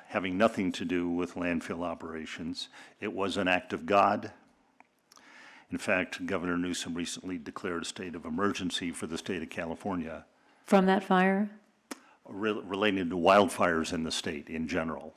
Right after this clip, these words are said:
Speaker 1: Uh, it's not specific to the Saddle Ridge fire. No, not to my knowledge. Second, my client has diligently sought to repair the damage caused by the fire.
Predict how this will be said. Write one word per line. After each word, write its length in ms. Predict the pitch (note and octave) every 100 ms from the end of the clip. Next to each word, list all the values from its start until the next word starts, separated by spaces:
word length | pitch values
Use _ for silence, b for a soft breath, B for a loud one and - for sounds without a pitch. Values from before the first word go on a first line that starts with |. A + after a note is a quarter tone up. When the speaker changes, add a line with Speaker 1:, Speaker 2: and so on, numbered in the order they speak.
| -
Speaker 1:
Uh, 200 | E2 D#2+ -
it's 180 | F2 -
not 220 | F#2+ E2
specific 560 | - - - - - -
to 120 | F2
the 280 | D#2+ D#2 - _ -
Saddle 320 | - E2 D2+
Ridge 220 | D2+ -
fire. 320 | - E2+ F2 _ _
No, 240 | G2 F2 F2+ G#2+
not 160 | E2
to 80 | F2+
my 140 | D#2+
knowledge. 180 | E2 E2 - _ _ _ - _ _ _ _ _ B B B B B B B -
Second, 480 | - B2 B2 E2 - _ _ _ _ _ _ B B B B
my 160 | G#2+ A2
client 400 | - G#2+ G#2 F#2
has 220 | G2+ D#2+
diligently 640 | G#2 G#2+ A2 A#2+ G#2 F#2+
sought 320 | F2 G#2+ F#2+
to 100 | -
repair 400 | F2 E2 - A#2
the 140 | A#2 D#2
damage 640 | E2+ D#2 D#2 E2+ - - _ _
caused 380 | - F#2+ F2 -
by 100 | D#2+
the 120 | D2+
fire. 480 | - F2 D2+ D#2 G2